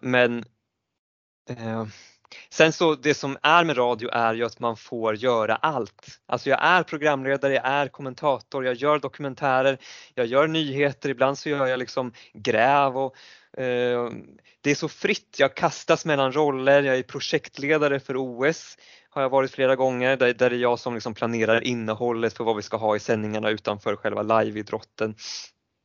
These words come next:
Eh, och jag har gjort massa olika typer utav sporter. Jag har varit på, jag har kommenterat simning och, och s-, mountainbike och, och friidrott och skidskytte och allt, allt, allt, ja,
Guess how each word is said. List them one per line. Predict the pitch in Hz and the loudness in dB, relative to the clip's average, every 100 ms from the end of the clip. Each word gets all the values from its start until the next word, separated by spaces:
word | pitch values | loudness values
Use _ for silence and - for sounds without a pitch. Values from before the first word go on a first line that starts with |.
| _ _ _ _ _ _ | _ _ _ _ _ _
Eh, | - 123 113 110 - - - _ _ _ - | -6 -4 -4 -6 -10 -20 -20 _ _ _ -2
och | 139 | 2
jag | 127 | 4
har | 139 | 2
gjort | 127 | 0
massa | 156 - - | -2 0 0
olika | 165 131 117 143 135 | -2 -2 -4 -2 -2
typer | - 175 127 - | -2 -6 -6 -4
utav | 135 151 | -2 -2
sporter. | - 170 - _ 139 | 0 2 2 _ 4
Jag | 139 | 4
har | 123 | 6
varit | 151 135 | 4 2
på, | - 143 | 2 2
jag | 131 | 4
har | 127 | 2
kommenterat | - 170 165 160 - | 0 -4 0 0 0
simning | - 185 117 117 143 151 | -4 -2 -2 -6 -6 -2
och, | 147 147 - - - | 0 0 -4 -20 -16
och | - 151 147 147 131 | -4 2 4 4 2
s-, | 143 139 131 - - 135 | -2 -6 -8 -8 -8 0
mountainbike | 135 151 170 165 151 151 156 - 160 | 4 4 2 -2 2 4 2 0 0
och, | 151 - - | 0 -4 -12
och | 151 | -6
friidrott | - 165 139 131 147 | 0 2 2 0 -2
och | 156 | 0
skidskytte | 180 151 - 147 - | 0 0 0 -2 4
och | 147 | 4
allt, | 135 - | 4 0
allt, | 139 - | -2 0
allt, | 143 - _ | 0 -2 _
ja, | - 147 | 2 2